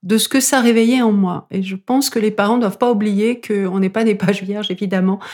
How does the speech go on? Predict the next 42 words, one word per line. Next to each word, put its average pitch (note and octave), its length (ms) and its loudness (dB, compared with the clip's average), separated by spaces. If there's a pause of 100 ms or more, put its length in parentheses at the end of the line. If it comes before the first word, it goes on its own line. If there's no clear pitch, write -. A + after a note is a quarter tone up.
(180)
On G3+ 140 4
a G#3+ 80 6
notre C#4 280 2
histoire B3+ 500 0
et A#3 100 0
ça B3+ 180 0
va B3+ 120 2
faire C4 200 0
écho C4+ 440 0 (460)
à A3+ 100 -2
quelque C4+ 280 2
chose C4+ 280 2
en A3 160 4
nous C4 320 6 (160)
et A3+ 80 2
à A3+ 40 4
chacun D#4 380 2
de B3+ 60 6
nous, D4 120 4
ce - 140 -4
sera A#3+ 180 -2
particulier A3 920 0
aussi. F3 460 -6
On G3+ 80 -2
va A3+ 120 2
pas D#4+ 120 2
forcément B3 420 0
raisonner G#3+ 360 4
sur A3+ 140 -2
les G3+ 100 2
mêmes F#3+ 160 4
choses. - 400 -4 (540)
Moi, B3 120 6
j'ai C4 120 4
eu B3 100 4
la A3+ 160 4
chance, C4+ 600 2 (200)
euh, G3+ 400 -2 (420)
de A3+ 140 0
pouvoir A#3+ 600 0
être G#3 640 -4
entendue A3+ 960 2